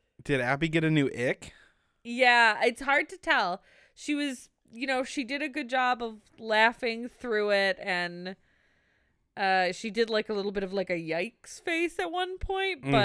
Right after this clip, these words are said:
Speaker 1: Mm-hmm.
Speaker 2: uh, we haven't seen any tough conversations between them since it ended, so I guess we'll just have to wait and see. <clears throat> The cringe was really, really, it, we started off on a very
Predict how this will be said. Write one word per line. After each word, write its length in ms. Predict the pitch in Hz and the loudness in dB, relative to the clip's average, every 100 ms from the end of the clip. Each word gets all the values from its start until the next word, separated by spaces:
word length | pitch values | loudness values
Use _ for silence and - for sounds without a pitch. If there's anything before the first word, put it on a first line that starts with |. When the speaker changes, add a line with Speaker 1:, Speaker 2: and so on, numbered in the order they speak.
| 190 113 | 4 2
Speaker 1:
Mm-hmm. 460 | 104 _ - - | -4 _ -20 -4
Speaker 2:
uh, 280 | 185 170 165 165 _ - | 0 0 0 -4 _ -10
we 140 | 185 | -2
haven't 260 | 190 208 240 | 0 -2 -4
seen 160 | 247 208 | -6 -4
any 160 | 208 | -6
tough 320 | 180 - 190 - | -6 -6 -6 -4
conversations 880 | 202 185 185 185 180 185 240 240 | -4 -4 -6 -4 -4 -4 -6 -10
between 420 | 226 254 - 269 269 | -10 -12 -8 -10 -6
them 220 | 294 302 | -8 -8
since 320 | - 302 294 | -8 -8 -6
it 60 | 320 | -6
ended, 380 | 311 320 339 330 - | -4 -4 -6 -8 -4
so 240 | 226 196 | -2 2
I 120 | 190 | 0
guess 260 | 190 202 - | 0 -4 -4
we'll 100 | 226 | -12
just 180 | 220 - | -12 -10
have 120 | 226 | -8
to 100 | 220 | -6
wait 200 | 220 208 | -6 -6
and 120 | 208 220 | -10 -16
see. 320 | - 226 330 _ _ _ _ _ _ _ _ _ _ _ _ - | -12 -10 -12 _ _ _ _ _ _ _ _ _ _ _ _ -16
<clears throat> 200 | 254 254 | -14 -10
The 800 | 277 262 220 185 - 202 208 - | -8 -6 -8 -10 -8 -4 -4 -2
cringe 380 | 262 247 226 | 0 0 0
was 340 | 202 190 - - _ _ _ | -2 -4 -4 -16 _ _ _
really, 720 | 220 233 226 226 208 214 190 | -14 0 4 6 4 2 -2
really, 240 | 185 180 202 | -2 0 -2
it, 160 | 190 | -4
we 200 | 202 277 | 0 0
started 500 | 269 - 302 302 277 | 0 0 4 4 6
off 320 | 202 196 208 202 | 6 4 2 2
on 140 | 185 | 2
a 100 | 180 | 0
very 640 | 180 190 185 185 185 170 | 0 2 2 2 0 -2